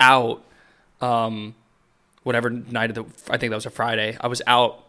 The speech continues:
and I was watching at the bars and I watched it through one O T. And after that first overtime, I was like, "All right, I'm gonna run home and s-, try to catch this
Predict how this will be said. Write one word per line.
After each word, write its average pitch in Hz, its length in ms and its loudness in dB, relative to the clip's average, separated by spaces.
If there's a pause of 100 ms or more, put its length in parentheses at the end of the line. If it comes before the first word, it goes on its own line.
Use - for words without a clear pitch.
(400)
and 117 180 -6
I 113 60 -2
was 117 140 -4
watching 123 280 -2
at 123 100 -6
the 110 60 -6
bars 113 640 0
and 113 320 -6 (1000)
I 123 60 4
watched 127 420 2
it 131 120 -2
through 131 260 0
one 127 220 0
O 120 140 0
T. - 460 -8 (220)
And 120 140 -4
after 127 280 2
that 131 140 2
first 143 240 0
overtime, 123 360 -2
I 113 40 -2
was 120 80 -6
like, 110 180 -6
"All 117 80 -4
right, 110 100 0
I'm 117 140 -4
gonna 113 140 -4
run 120 260 0
home 120 440 2 (460)
and 107 140 -4
s-, - 160 -16 (280)
try 123 180 6
to 117 80 0
catch - 280 -6
this - 420 -6